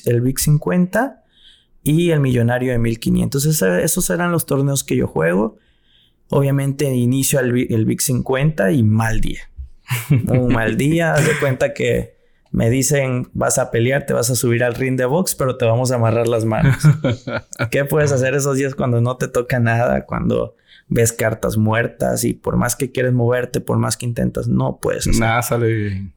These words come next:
Speaker 1: Eso pasó el Big cincuenta, entonces imagínate cómo, cómo me sentí.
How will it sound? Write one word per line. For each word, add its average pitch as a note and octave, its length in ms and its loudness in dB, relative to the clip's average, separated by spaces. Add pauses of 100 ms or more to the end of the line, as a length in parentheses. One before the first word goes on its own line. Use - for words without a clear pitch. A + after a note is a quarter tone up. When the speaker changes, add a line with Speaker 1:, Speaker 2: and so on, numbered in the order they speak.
Speaker 1:
Eso E3 300 2
pasó E3 240 0
el D#3+ 40 0
Big E3+ 160 -2
cincuenta, D#3+ 500 0
entonces C#3+ 240 0
imagínate D3+ 520 -2
cómo, D3 320 -2
cómo C#3+ 240 -2
me C#3 160 -2
sentí. C#3 800 0